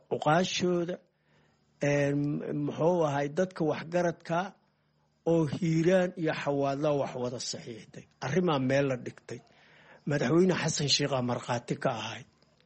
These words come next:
Waxaasu waxay ahaayeen, haddaan kuu caddeeyo, caasimaddu inta waaye, waa qodob. Madaxweynuhuna waa dhanka kale. Hiiraanuu ka imaana. Caasimadduna inta waaye.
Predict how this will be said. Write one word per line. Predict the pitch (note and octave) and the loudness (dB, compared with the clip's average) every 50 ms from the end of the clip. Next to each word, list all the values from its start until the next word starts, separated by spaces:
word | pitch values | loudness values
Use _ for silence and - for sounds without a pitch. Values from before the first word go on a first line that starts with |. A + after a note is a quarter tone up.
| _ _ _ - - | _ _ _ -4 2
Waxaasu | E3 G3+ F#3 G3+ F#3 E3+ D#3 - F3+ E3+ | 2 2 4 4 0 0 0 -2 -2 -2
waxay | F#3+ G3+ D#3+ F#3 F#3 F3 | -2 -2 -2 -2 0 0
ahaayeen, | E3 D#3 E3 F#3 G3+ F#3+ D3+ | 2 2 2 0 0 -2 -4
haddaan | C#3 C3+ C3+ D3+ C#3 C3+ B2+ | -6 -6 -6 -6 -6 -6 -8
kuu | - C#3+ D3+ F#3 | -8 -6 -6 -6
caddeeyo, | - F3 E3+ E3+ E3 D#3 E3+ E3+ F3 F3+ F#3 F#3+ G#3 G#3+ - - _ _ _ _ _ _ _ _ _ _ _ _ _ _ _ _ _ - | -4 -4 -4 -4 -4 -2 0 2 2 4 4 4 2 2 -2 -10 _ _ _ _ _ _ _ _ _ _ _ _ _ _ _ _ _ 0
caasimaddu | - A#2+ C#3 D3 D3+ - - - D#3 E3 F3+ E3+ D3+ D#3+ D#3 - | 2 4 4 4 4 2 0 0 2 2 2 2 0 -4 -2 0
inta | F3 E3 D3 - - - C#3 | 0 0 0 -2 -6 -6 -6
waaye, | B2+ A#2+ B2+ A#2+ A#2 A2+ - - - _ _ _ _ _ _ _ - | -4 -4 -4 -6 -6 -8 -14 -18 -20 _ _ _ _ _ _ _ -4
waa | B2+ B2 A#2 | -2 -2 -2
qodob. | - - C#3+ D3 - A#2+ - _ _ _ _ _ _ _ _ _ _ _ _ _ _ _ _ _ _ _ _ - D3 | -4 -2 -2 -2 -2 -2 -8 _ _ _ _ _ _ _ _ _ _ _ _ _ _ _ _ _ _ _ _ -4 0
Madaxweynuhuna | C#3 C#3+ D3+ D#3 D#3 D#3 C#3 A2 C3 D#3 D#3 E3 F3+ F#3+ F#3 E3+ D#3+ D#3 D#3 | 4 4 6 6 4 4 2 2 2 2 4 4 4 4 4 2 2 2 2
waa | D3+ D3 C3+ C3 | 2 2 0 0
dhanka | C3 C3 B2 A#2+ - - A2+ | 0 -2 -4 -4 -4 -8 -10
kale. | - - - A#2 A2 G#2+ - _ _ _ _ _ _ _ _ _ _ _ _ _ _ _ _ - | -8 -8 -12 -10 -10 -12 -14 _ _ _ _ _ _ _ _ _ _ _ _ _ _ _ _ -12
Hiiraanuu | - C3 C3+ C#3+ D3 D#3 E3 E3 D#3 D3 C3+ B2 | -8 -4 -2 0 2 2 2 2 2 2 -2 -4
ka | - - C3+ | -4 -8 -8
imaana. | - C3 A#2+ A#2+ A#2 A#2+ B2 A#2+ A#2+ - - _ _ _ _ _ _ _ _ _ _ _ _ _ | -8 -6 -8 -6 -6 -6 -6 -8 -10 -12 -18 _ _ _ _ _ _ _ _ _ _ _ _ _
Caasimadduna | - C#3+ C#3 D3+ C#3+ - - D#3 D#3+ D#3+ D3 D3 C#3+ D3 - | 0 2 2 2 2 0 0 0 0 0 0 0 -2 0 0
inta | C3+ B2+ - - - | -2 -4 -4 -4 -4
waaye. | A2+ A2+ A#2 A#2 A#2 A#2 C#3 - | -4 -2 -2 -4 -6 -8 -12 -16